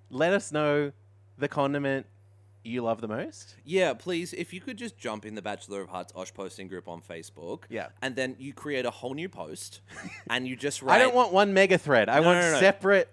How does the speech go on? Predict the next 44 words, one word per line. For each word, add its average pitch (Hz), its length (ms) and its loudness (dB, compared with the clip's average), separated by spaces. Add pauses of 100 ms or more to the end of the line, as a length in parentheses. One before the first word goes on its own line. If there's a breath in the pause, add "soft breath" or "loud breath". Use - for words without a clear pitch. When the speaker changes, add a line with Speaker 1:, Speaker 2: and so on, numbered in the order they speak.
Speaker 1:
condiment 170 560 0
posts. 151 320 2
Speaker 2:
Separate, 160 200 -4
like, 139 220 -2
you 151 120 -10
Speaker 1:
Maybe, 285 160 6
Speaker 2:
just 320 100 2
write 160 180 6
Speaker 1:
okay, 196 120 6
if 202 260 2
your 208 140 8
Speaker 2:
mustard. 233 100 4
Speaker 1:
one 226 200 0
is 185 220 -2
the 170 80 0
same 170 300 -2
as 165 120 0
somebody 156 360 0
else's, 170 400 0
maybe 156 240 -2
you 147 160 -2
can 135 280 -4 (360)
keep 156 220 -6
that. 127 360 0
Speaker 2:
I 117 140 -4
don't 127 80 -4
even 107 180 -8
want 95 220 -8
that. 104 160 -4
Speaker 1:
No, 143 100 6
you 123 100 2
don't 123 120 0
want 92 120 -8
that. 82 200 -12
Speaker 2:
Jump 139 320 -8
straight 131 320 -2
in 131 100 -2
Speaker 1:
Each 160 140 0
Speaker 2:
and - 20 -8
you 104 60 -8
just 123 160 4 (160)
Speaker 1:
person. - 80 -6
Speaker 2:
write 120 180 -2 (800)
sauce. - 680 -12